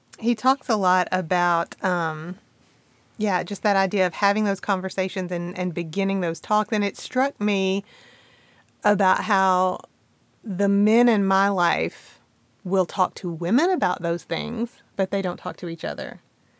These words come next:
And that's, I just, I think this book could be a really good starting place, not whole group, but, like, you just one-on-one things.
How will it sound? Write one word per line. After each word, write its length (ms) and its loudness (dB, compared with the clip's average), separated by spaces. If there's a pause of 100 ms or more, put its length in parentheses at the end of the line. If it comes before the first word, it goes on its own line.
(160)
And 180 0
that's, 500 -2 (1080)
I 100 -4
just, 240 -8
I 60 -6
think 260 0
this 160 0
book 220 2
could 160 0
be 140 2
a 80 4
really 360 2
good 280 -2
starting 520 0
place, 260 2 (280)
not 220 2
whole 260 4
group, 260 6
but, 160 2
like, 140 0
you 140 -2
just 240 -4 (580)
one-on-one 580 2
things. 540 -8